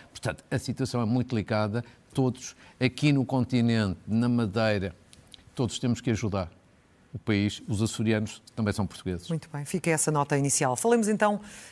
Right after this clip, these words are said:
Speaker 2: eh, da natalidade, porque há dados novos
Speaker 1: Sim.
Speaker 2: que merecem a reflexão e são dados que são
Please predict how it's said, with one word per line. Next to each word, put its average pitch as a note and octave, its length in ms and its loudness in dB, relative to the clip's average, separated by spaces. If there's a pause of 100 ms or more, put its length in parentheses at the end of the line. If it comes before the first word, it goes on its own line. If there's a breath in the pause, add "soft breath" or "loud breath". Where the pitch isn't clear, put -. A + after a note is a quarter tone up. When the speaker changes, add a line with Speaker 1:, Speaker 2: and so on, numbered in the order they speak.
Speaker 2:
eh, F#3 140 2
da F#3 400 8
natalidade, F#3 760 4
porque E3+ 340 -4
há D#3+ 260 6
dados C#3+ 300 2
novos F3+ 200 0
Speaker 1:
Sim. D3 120 6
Speaker 2:
que - 60 6
merecem E3 280 4
a D3+ 40 0
reflexão E3 500 0
e F3+ 40 2
são F3 160 2
dados D3 300 0
que - 120 -10
são B2 420 -4